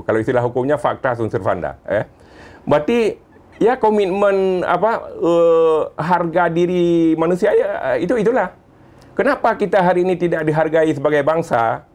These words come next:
di luar? Mungkin karena komitmen ini. Kita tidak dihargai. Di Eropa, rupiah tidak laku.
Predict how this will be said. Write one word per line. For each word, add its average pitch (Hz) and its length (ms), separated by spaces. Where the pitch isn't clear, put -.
di 147 160
luar? 110 320
Mungkin 226 240
karena 233 240
komitmen 214 560
ini. 202 480
Kita - 240
tidak 233 240
dihargai. 208 400
Di 190 80
Eropa, 247 640
rupiah 254 400
tidak 247 240
laku. 233 720